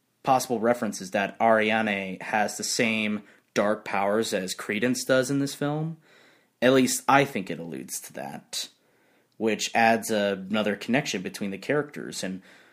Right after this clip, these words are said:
why Grindelwald is so enamored by Credence's power and wants to take that in, why he knows so much about it.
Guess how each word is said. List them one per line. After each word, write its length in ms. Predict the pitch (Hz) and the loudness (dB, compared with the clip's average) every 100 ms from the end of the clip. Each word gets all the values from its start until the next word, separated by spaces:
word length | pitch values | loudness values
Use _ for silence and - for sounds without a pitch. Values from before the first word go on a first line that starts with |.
| _ _ | _ _
why 340 | - 113 113 110 | 0 4 6 4
Grindelwald 640 | 104 117 131 101 95 98 | 2 2 2 2 0 0
is 120 | 104 | 0
so 840 | - - - 120 110 107 101 98 - _ _ _ _ _ _ _ _ _ _ _ _ _ - | 0 2 4 4 4 2 2 -2 -8 _ _ _ _ _ _ _ _ _ _ _ _ _ -6
enamored 680 | 104 117 151 92 65 67 - _ _ | 0 2 2 2 -4 -12 -16 _ _
by 460 | - 98 95 95 101 - _ _ _ _ _ _ | -2 0 0 -2 -6 -12 _ _ _ _ _ _
Credence's 500 | - 107 92 92 101 | -6 -4 -4 -6 -10
power 420 | - 135 151 101 | 0 4 4 4
and 260 | 87 95 90 | -2 -8 -6
wants 360 | 104 117 123 - | -2 0 -2 -6
to 100 | 98 | -8
take 260 | - 98 | -8 -6
that 180 | 98 95 | -4 -2
in, 280 | 139 95 92 | -2 -2 0
why 200 | 117 143 | 2 2
he 120 | 135 | 0
knows 260 | 135 123 - | -2 -2 -2
so 200 | - 123 | -2 0
much 220 | 117 - | 0 -4
about 300 | 92 110 127 | -4 -2 -4
it. 300 | - - - | -6 -16 -18